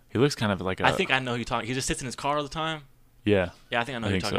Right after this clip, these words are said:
Speaker 1: so.
Speaker 2: about.
Speaker 1: But yeah, he would always post funny videos, and then he got to a point where he was, like, st-, advertising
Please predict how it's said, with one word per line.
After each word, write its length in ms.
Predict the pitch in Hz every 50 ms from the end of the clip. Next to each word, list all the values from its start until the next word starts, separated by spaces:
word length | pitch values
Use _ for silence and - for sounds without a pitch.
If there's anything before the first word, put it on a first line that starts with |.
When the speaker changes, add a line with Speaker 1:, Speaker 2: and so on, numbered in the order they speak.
| 87
Speaker 1:
so. 40 | 98 98
Speaker 2:
about. 80 | 92
Speaker 1:
But 140 | 90 87 -
yeah, 140 | 98 95 90
he 120 | 92 98 101
would 120 | 101 95
always 200 | 95 95 95 -
post 220 | - 95 95 -
funny 180 | - 92 92 90
videos, 320 | 90 87 90 92 92 85 -
and 60 | 92
then 60 | 92
he 60 | 90
got 160 | 87 92 92 -
to 80 | - 90
a 40 |
point 240 | 85 - 95 92 87
where 100 | 87 90
he 60 | 90
was, 160 | 90 90 82 -
like, 280 | 82 82 85 - - - - - - - - - - - _ - - - - - - - - _ - - -
st-, 180 | - - - - -
advertising 720 | 92 90 87 90 85 - 87 87 82 90 85 82 73